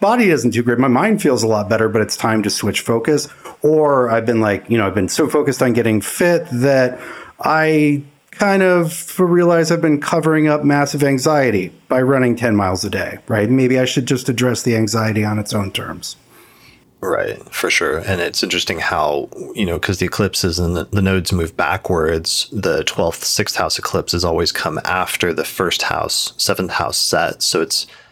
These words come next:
Speaker 2: in some ways, can be a continuation for some people of some of the dealing with bodily things, um, themes that already came up during the previous set of eclipses, but sometimes dealing much more directly with acute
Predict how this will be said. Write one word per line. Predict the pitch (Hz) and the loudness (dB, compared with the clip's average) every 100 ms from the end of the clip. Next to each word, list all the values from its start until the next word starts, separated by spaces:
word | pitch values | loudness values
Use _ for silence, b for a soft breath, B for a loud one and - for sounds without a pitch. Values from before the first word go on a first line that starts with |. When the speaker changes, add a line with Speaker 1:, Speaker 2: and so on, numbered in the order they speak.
| B | B
Speaker 2:
in | 107 95 | -4 0
some | 110 | 2
ways, | 104 87 - | 2 0 -2
can | - 92 | -4 -2
be | 82 | -2
a | 73 | -2
continuation | - 80 90 85 82 80 80 | -4 -4 -2 0 0 0 -2
for | - | -4
some | 78 87 85 | -2 -2 -4
people | - 90 85 80 82 | -4 -4 -2 0 0
of | 85 80 | -2 -2
some | - 85 | -4 -4
of | 85 | -4
the | 78 85 82 82 B B B - | -4 -2 -4 -6 B B B -2
dealing | 107 90 82 | 0 0 -2
with | 82 - | -6 -2
bodily | 85 82 85 80 | -2 0 0 -2
things, | 78 - 76 76 82 80 - - _ | -4 -4 -4 -6 -6 -6 -6 -10 _
um, | 82 78 73 - | -4 -4 -4 -10
themes | - 90 76 80 | -6 -4 -4 -4
that | 82 | -2
already | 78 78 | -2 -4
came | - 80 | -6 -6
up | 80 - | -8 -4
during | 80 | -6
the | 80 | -6
previous | - - 90 76 - | -6 -4 -2 -2 -4
set | - 78 | -4 -6
of | 85 | -6
eclipses, | - - 80 - 85 - - - B B B | -6 -4 -4 -2 -2 0 -2 -4 B B B
but | - 92 71 - | -6 -2 -2 -4
sometimes | - 90 80 80 78 | -4 -4 -2 -4 -4
dealing | - 78 73 69 78 | -2 -2 -2 -8 -6
much | 87 - | -6 -4
more | 80 | -4
directly | 78 76 - 76 | -2 -4 -4 -4
with | 80 78 - | -2 -4 -6
acute | - - - 87 76 | -8 -6 -4 -2 -2